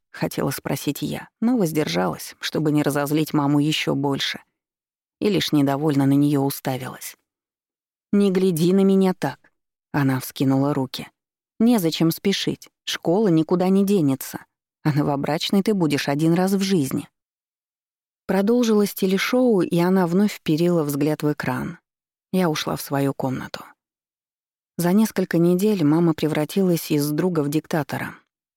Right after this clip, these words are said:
Неожиданное и удручающее изменение.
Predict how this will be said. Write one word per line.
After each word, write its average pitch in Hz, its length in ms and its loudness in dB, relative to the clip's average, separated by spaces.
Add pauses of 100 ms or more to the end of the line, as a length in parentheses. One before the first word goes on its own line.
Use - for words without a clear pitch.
(120)
Неожиданное 185 800 2
и 151 240 0 (160)
удручающее 156 920 0
изменение. 139 680 0